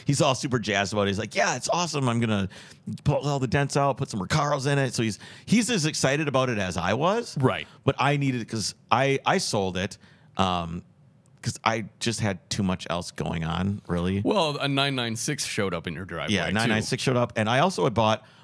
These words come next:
Speaker 1: why did I buy the, what money showed up that I bought the flares? 'Cause I bought flares for the car, which everybody knows, right?
Speaker 2: No, we haven't talked about that.
Speaker 1: Oh, God. Okay, so <laughs> I bought flares for the car.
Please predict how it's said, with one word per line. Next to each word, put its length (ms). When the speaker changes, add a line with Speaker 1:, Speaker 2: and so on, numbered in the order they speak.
Speaker 1:
why 140
did 100
I 140
buy 240
the, 280
what 200
money 280
showed 260
up 140
that 100
I 80
bought 260
the 60
flares? 580
'Cause 100
I 80
bought 200
flares 320
for 100
the 80
car, 220
which 160
everybody 280
knows, 260
right? 280
Speaker 2:
No, 320
we 80
haven't 140
talked 220
about 140
that. 260
Speaker 1:
Oh, 120
God. 300
Okay, 280
so 260
<laughs> 200
I 1200
bought 380
flares 460
for 120
the 100
car. 460